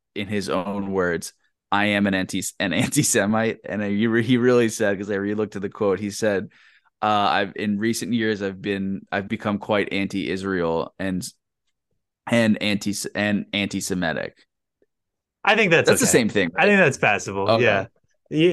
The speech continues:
Speaker 2: if it was
Speaker 1: Okay.
Speaker 2: journalism, you'd put in a little ellipse. Uh, I also feel
Speaker 1: Uh-huh.
Speaker 2: better. I was listening to Blank Check is doing, uh, Henry Se-, the films of Henry Selick, and today they
Speaker 1: Mm-hmm.
Speaker 2: did, um, or I listened to it today. They did James and the Giant Peach.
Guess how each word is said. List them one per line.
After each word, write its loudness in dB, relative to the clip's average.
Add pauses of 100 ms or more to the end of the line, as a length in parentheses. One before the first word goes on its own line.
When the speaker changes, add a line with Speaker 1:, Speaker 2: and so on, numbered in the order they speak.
(140)
Speaker 2:
if 2
it 6
was 6
Speaker 1:
Okay. 4
Speaker 2:
journalism, 2
you'd 0
put 2
in 0
a 0
little 2
ellipse. -4
Uh, 2 (1120)
I 4
also 2
feel 4
Speaker 1:
Uh-huh. 2
Speaker 2:
better. 2
I 4
was 0
listening -2
to 0
Blank 0
Check -2
is -8
doing, -2
uh, -6
Henry -4
Se-, -6
the -6
films -6
of -12
Henry -4
Selick, -4
and -6
today -4
they -4
Speaker 1:
Mm-hmm. -4
Speaker 2:
did, -4
um, -8 (320)
or -2
I -2
listened -10
to -12
it -12
today. -10 (320)
They 0
did -2
James -2
and -6
the -4
Giant -2
Peach. -10